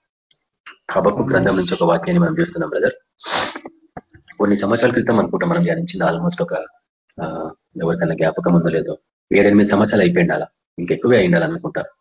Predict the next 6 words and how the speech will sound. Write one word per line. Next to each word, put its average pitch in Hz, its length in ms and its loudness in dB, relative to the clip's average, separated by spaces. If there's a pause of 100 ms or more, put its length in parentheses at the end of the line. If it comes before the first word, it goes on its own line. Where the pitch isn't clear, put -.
(300)
హబక్కు - 300 -6
గ్రంథం 156 240 -6
ధ్యానించి. - 400 -8 (640)
అయితే 117 300 4
హబక్కు 127 340 0
గ్రంథంలో 98 600 2